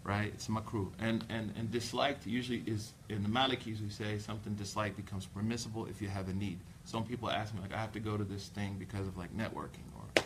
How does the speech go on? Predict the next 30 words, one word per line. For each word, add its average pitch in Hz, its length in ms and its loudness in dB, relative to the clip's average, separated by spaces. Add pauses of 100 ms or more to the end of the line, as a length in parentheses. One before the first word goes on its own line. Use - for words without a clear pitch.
(300)
"I 107 60 2
need 110 180 2
to 101 140 -6
speak - 320 -2
to 104 80 -2
colleagues 101 420 6
in 98 80 2
an 92 60 4
environment 104 520 2
where 90 300 -4 (400)
we 101 80 -4
can 101 140 -4
talk 107 220 0
about 98 220 2
things 98 380 -2 (640)
in 104 60 2
a - 20 6
different 107 320 2
way." 113 140 2 (760)
Jaiz. 110 420 4 (760)
It's - 80 -12
allowed, 151 380 8 (640)
unless 240 260 10
someone 156 300 8
has, 117 280 4
like, 104 160 2
a 104 40 2
history 104 340 4
of, 92 120 0
like, 73 160 -6